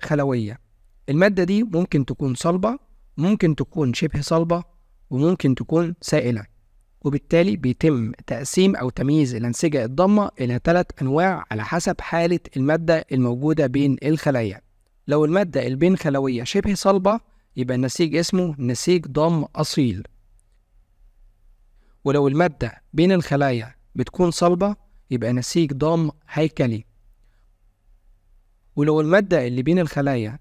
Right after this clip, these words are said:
سائلة، يبقى نسيج ضام وعائي. النسيج الضام الأصيل، علشان الجسم بيحب الحاجات الأصيلة، هو أكتر الأنواع انتشارا. المادة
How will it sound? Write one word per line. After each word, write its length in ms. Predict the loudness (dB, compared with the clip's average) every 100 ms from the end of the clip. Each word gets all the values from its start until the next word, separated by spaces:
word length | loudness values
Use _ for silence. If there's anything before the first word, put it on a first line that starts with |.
| -10
سائلة، 520 | -4 -2 0 0 0 -6 _ -6
يبقى 240 | -4 -2
نسيج 360 | -4 -2 -2 0
ضام 400 | 0 0 0 -6 _
وعائي. 480 | 0 2 2 -2 -12 _ _ _ _ -20 _ _ _ -20 _ _ _ _ _ -20 _ -20 _ -20 -20 _ _ -20 -20 -20 -20 -20 -20 -20 _ -20 _ _ 0
النسيج 440 | 2 2 2 0
الضام 400 | 0 0 2 2
الأصيل، 580 | 0 -2 -2 0 2 0 -4 _ _ _
علشان 400 | -4 -2 2 2
الجسم 400 | 2 2 0 0
بيحب 340 | -4 -2 0 0
الحاجات 380 | 0 0 0 0
الأصيلة، 520 | -2 -2 2 2 0 -6 _ _
هو 260 | -4 -2 0
أكتر 280 | -2 0 0
الأنواع 580 | 0 -2 -2 0 -2 0
انتشارا. 600 | 0 0 -2 -4 -4 -8 -12 _ _ -20 -20 _ -20 _
المادة 500 | 2 4 4 4 2